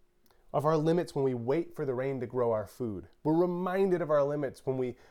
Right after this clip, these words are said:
wait for harvest time to come. We're reminded of our limits when we get into bed each night because our physical bodies need sleep. But when we see the millions of stars in the sky, when we think of the billions of people and creatures on the earth,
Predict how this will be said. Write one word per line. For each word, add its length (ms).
wait 280
for 140
harvest 520
time 260
to 60
come. 280
We're 100
reminded 840
of 180
our 140
limits 340
when 100
we 60
get 160
into 180
bed 380
each 300
night 220
because 280
our 100
physical 460
bodies 580
need 200
sleep. 420
But 100
when 140
we 140
see 220
the 80
millions 400
of 100
stars 420
in 60
the 80
sky, 420
when 160
we 240
think 160
of 60
the 60
billions 520
of 140
people 420
and 100
creatures 540
on 200
the 140
earth, 380